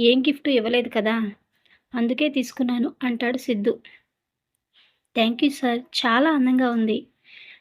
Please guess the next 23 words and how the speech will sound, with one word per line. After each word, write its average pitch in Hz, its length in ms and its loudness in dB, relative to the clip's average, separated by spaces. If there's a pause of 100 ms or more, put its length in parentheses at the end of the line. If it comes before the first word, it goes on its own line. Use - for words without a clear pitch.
(120)
మీ 269 100 4
సెలక్షన్ 262 480 6
కూడా 294 240 4 (160)
చాలా 240 340 2
బాగుంది, 240 480 2 (720)
అందుకని 285 500 4
మీరే 269 300 4
పెట్టండి," 262 480 2 (520)
అంటుంది 247 420 0 (200)
సిద్ధు 262 280 0
దగ్గరకు 226 460 2
వెళ్ళి. 214 260 0 (1500)
సిద్ధు 285 400 2 (140)
జ్యువెలరీ 247 380 4
పెడుతూ, 262 380 4 (560)
"నువ్వు 254 220 4
పెట్టుకోవచ్చు 294 580 0
కదా," 277 260 2 (220)
అంటాడు 247 340 0
సిద్ధు. 233 380 -2 (720)
"మీరే 277 260 2
తెచ్చారు 269 420 0
కదా 233 260 2